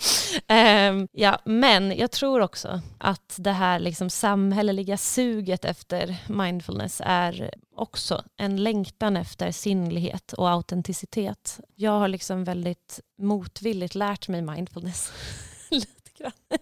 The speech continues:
Och, och, och för mig har det definitivt, det har liksom varit en förutsättning för mig att typ märka det där speciella ljuset i skogen eller verkligen så här uppleva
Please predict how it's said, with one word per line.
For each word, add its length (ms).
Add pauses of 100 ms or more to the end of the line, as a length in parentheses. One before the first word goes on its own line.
(680)
Och, 200
och, 180
och 240
för 100
mig 300
har 180
det 240
definitivt, 800 (120)
det 160
har 180
liksom 280
varit 300
en 100
förutsättning 600
för 120
mig 200
att 220
typ 240
märka 760
det 80
där 140
speciella 440
ljuset 360
i 40
skogen 520
eller 300 (140)
verkligen 440
så 80
här 80 (100)
uppleva 1120